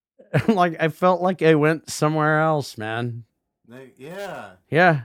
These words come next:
Speaker 1: You just feel like you're somewhere else.
Speaker 2: Reggie took over.
Speaker 1: Yeah, Reggie works too hard.
Speaker 2: Yeah, sounds like it.
Speaker 1: Yeah. <laughs> He doesn't, like, he doesn't seem to,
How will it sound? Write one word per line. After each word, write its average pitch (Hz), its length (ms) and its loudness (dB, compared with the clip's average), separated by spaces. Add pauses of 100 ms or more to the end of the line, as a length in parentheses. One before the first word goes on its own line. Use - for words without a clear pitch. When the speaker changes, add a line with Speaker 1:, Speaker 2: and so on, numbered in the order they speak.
(460)
Speaker 1:
You 139 120 0
just 156 200 0
feel 156 240 4
like 170 220 4
you're 151 60 0
somewhere 165 460 4
else. 170 380 4 (680)
Speaker 2:
Reggie 110 340 -20
took 117 280 -20
over. 101 460 -20
Speaker 1:
Yeah, 160 540 -2
Reggie 131 320 -4
works 113 360 -2
too 110 240 -4
hard. 110 420 0 (240)
Speaker 2:
Yeah, 117 320 -18 (280)
sounds 151 300 -18
like 110 340 -20
it. 104 160 -16
Speaker 1:
Yeah. 139 440 4
<laughs> - 40 -20 (600)
He 175 200 0
doesn't, 165 340 2
like, 165 160 0
he 160 80 -4
doesn't 160 460 -6 (100)
seem 151 380 -6
to, 143 280 -4